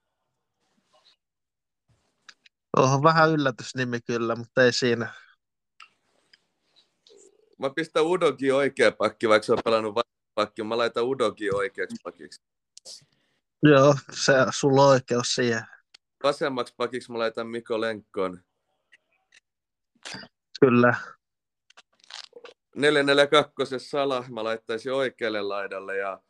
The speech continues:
Speaker 2: Heung-min Son vasemmalle. Okei.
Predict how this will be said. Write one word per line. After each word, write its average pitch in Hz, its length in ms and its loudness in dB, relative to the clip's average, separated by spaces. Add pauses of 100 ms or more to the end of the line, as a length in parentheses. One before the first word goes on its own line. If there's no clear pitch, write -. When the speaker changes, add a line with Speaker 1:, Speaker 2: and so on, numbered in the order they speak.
(360)
Speaker 2:
Heung-min 117 540 -6
Son 117 360 -8
vasemmalle. 104 840 -8 (4000)
Okei. 135 480 -2